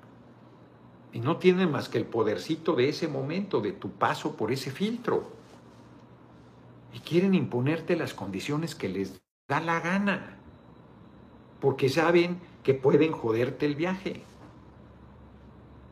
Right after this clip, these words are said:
Imagínate en una cárcel donde ni nombre tienes, eres el número tal. Todas las perradas que les hacen,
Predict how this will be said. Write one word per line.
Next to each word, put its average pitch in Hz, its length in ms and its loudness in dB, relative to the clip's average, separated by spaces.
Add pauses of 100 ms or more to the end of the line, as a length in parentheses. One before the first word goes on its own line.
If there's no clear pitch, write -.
(300)
Imagínate 131 680 -8
en 98 100 -6
una 117 220 -8
cárcel - 480 -8 (460)
donde 110 260 -2
ni 98 140 -10
nombre 123 340 -2
tienes, - 460 -4
eres 117 240 -4
el 90 120 -6
número 104 340 -6
tal. - 520 -10 (1160)
Todas 160 400 -2
las - 180 -10
perradas 101 580 -8
que 90 120 -10
les 76 220 -10
hacen, - 360 -12